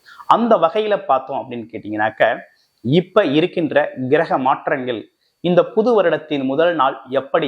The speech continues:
இருக்குது அப்படின்னு பாத்தீங்கன்னா, சூரியன், சூரியன் தான்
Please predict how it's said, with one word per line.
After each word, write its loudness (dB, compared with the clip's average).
இருக்குது -4
அப்படின்னு -8
பாத்தீங்கன்னா, -2
சூரியன், 2
சூரியன் 4
தான் 2